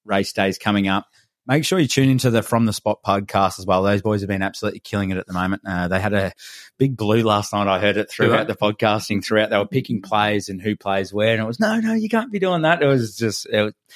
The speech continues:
Speaker 1: unbelievable
Speaker 2: It was like a,
Speaker 1: scenes.
Speaker 2: like, like a fantasy league thing or something,
Speaker 1: Well,
Speaker 2: or?
Speaker 1: they were basically picking their best eleven team of all time, and
Speaker 2: Yeah.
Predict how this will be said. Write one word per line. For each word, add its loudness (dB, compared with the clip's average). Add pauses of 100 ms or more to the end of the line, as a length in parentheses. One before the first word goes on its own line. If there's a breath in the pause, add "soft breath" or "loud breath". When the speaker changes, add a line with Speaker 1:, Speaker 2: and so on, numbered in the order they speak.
(260 loud breath)
Speaker 1:
unbelievable 2
Speaker 2:
It 2
was 2
like 2
a, 4
Speaker 1:
scenes. 0
Speaker 2:
like, -4
like -4
a -8
fantasy -4
league -4
thing -12
or -10
something, -6
Speaker 1:
Well, 4
Speaker 2:
or? 0
Speaker 1:
they 2
were 2
basically -2
picking -4
their 2
best -2
eleven 0
team 0
of -2
all 0
time, 0
and -2
Speaker 2:
Yeah. 2